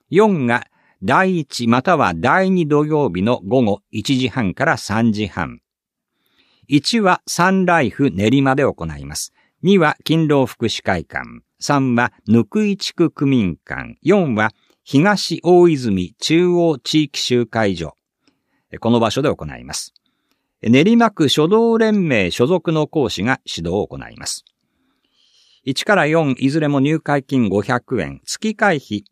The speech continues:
一と二は三千円。三と四は千五百円です。初回は無料体験が可能です。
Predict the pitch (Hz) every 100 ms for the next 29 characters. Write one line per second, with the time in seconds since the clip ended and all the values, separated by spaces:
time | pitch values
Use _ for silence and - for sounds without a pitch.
0 | _ _ - 127 - - - 202 135 185
1 | 160 82 - 117 123 113 104 95 90 -
2 | - 156 151 139 135 160 123 85 123 -
3 | 120 131 123 90 92 110 - 90 65 57
4 | - - - _ _ - 165 214 214 175
5 | 151 - _ - 110 202 226 196 180 160
6 | 101 123 160 - 76 65 64 - -